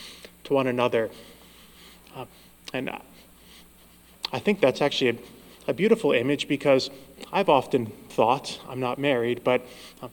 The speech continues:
the central virtue to, to marriage is really hope. Often we think about it as being, being love, uh, but marriage, just like our,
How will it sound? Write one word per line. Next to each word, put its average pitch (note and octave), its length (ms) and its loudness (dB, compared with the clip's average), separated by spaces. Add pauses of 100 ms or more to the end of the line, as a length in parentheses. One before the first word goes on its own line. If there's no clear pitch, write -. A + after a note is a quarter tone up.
(200)
the - 80 -4
central F#3 440 2
virtue D3+ 560 -2 (520)
to, B2 480 0 (240)
to C#3+ 100 -6
marriage A#2+ 580 0
is C#3+ 160 -8
really C3+ 260 2
hope. B2+ 380 2 (260)
Often - 240 -8
we C#3+ 100 2
think C#3+ 200 -2
about B2 260 4
it B2 100 -2
as A2+ 120 -2
being, A#2 380 -4
being A#2 340 -8
love, A2+ 420 0 (500)
uh, A2+ 80 -12 (540)
but A#2+ 180 0 (380)
marriage, B2 520 0
just - 240 -2
like B2+ 220 2
our, C3+ 460 4